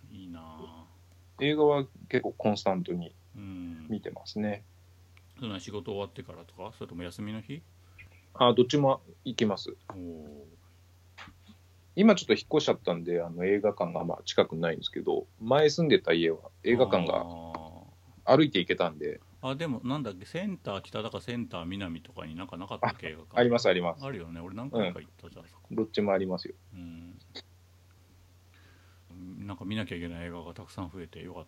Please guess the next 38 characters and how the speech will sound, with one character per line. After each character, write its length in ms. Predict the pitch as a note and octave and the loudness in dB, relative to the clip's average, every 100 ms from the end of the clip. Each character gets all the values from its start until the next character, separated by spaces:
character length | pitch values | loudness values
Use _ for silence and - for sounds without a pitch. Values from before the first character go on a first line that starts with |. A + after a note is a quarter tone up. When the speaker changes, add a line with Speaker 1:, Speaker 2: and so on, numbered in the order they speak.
| - | -16
Speaker 1:
た 60 | F2 | -16
な。 680 | D2+ - - - - - | -16 -20 -20 -20 -6 2
Speaker 2:
は 120 | F#2+ | 2
い。 80 | - - - | 2 -6 -20
Speaker 1:
う 40 | G2+ | -20
ん。 260 | F2+ F2 F2 - - - | -20 -20 -20 -20 -20 -10
ウ 20 | G#2 | -8
ィ 20 | |
ッ 40 | |
シ 140 | F#2+ G#2 | -6 -8
ュ 40 | |
リ 80 | F#2 | -10
ス 60 | - | -12
ト 100 | E2 | -14
に 120 | D#2 - | -14 -16
入 100 | E2+ | -16
れ 80 | F2 | -16
と 100 | - | -18
き 120 | - | -18
ま 140 | D2+ | -20
す。 320 | - - - - - - | -20 -20 -20 -20 -20 -4
Speaker 2:
お 80 | G2+ | 0
願 160 | F#2+ F2+ | 2 2
い 40 | |
し 100 | E2+ | 0
ま 120 | E2 - | -8 -6
す。 80 | - - - A2 - - - D#3 | -6 -6 -6 -8 -8 -14 -2 2
Speaker 1:
<laughs> 340 | C#3 G#3 - - - _ _ - - - - - | 6 4 4 -8 -20 _ _ -20 -20 -20 -16 -8
Speaker 2:
僕 200 | F#2+ G#2 | -4 2
も 160 | G2 F#2 | 4 6
じ 100 | F2+ | 4
ゃ 40 | |
あ 180 | - - _ _ _ _ _ | 4 0 _ _ _ _ _
「君 240 | - B2 A#2 | 4 8 10
の 100 | A#2 | 10
名 100 | G#2 | 8
は」 120 | F2+ | 6
と 280 | - - | 2 0